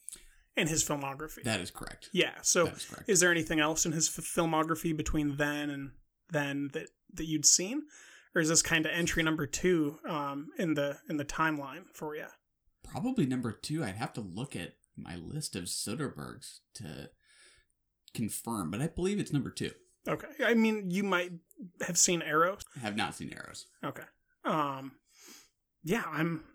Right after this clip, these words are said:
Speaker 1: thrilled. It's gonna be enjoyable to, um, to pick apart, uh, a very different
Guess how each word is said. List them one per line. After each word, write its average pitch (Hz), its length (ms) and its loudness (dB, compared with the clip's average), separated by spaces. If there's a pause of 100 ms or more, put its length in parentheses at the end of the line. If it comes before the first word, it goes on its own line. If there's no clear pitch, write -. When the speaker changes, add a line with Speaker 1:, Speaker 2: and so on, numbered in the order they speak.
(140)
Speaker 1:
thrilled. 170 640 4 (460)
It's - 180 0
gonna 156 180 4
be 147 220 2
enjoyable 143 580 2
to, 139 440 -2
um, 131 360 -10 (580)
to 170 100 -2
pick 170 220 2
apart, 156 440 2 (120)
uh, 143 340 0
a 190 80 2
very 175 300 6
different 160 480 0